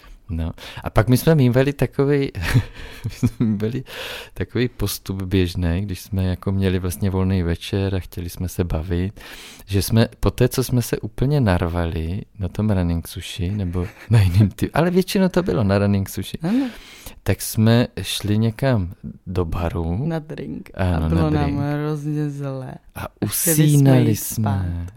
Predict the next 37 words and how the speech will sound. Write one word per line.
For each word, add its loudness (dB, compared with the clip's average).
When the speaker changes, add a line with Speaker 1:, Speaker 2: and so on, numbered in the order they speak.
Speaker 1:
No -2
a -12
bylo 0
nám... -2
a -8
teď -6
jako, -2
já 0
jsem -2
Speaker 2:
Těžko. -8
Speaker 1:
chodil 4
na 4
záchod. 8
<laughs> -
Speaker 2:
Si -10
uprdnout, -6
ale 4
představa, -2
že -2
bychom -6
měli -4
třeba -10
do -8
klubu -10
tancovat, -8
hýbat -8
Speaker 1:
No. -10
Speaker 2:
se, -8
šílený. -10
Ale -4
vždycky -8
jsme -6
to -4
nějak 0
rozhýbali, -2
Speaker 1:
No. -4
Speaker 2:
rozchodili. -10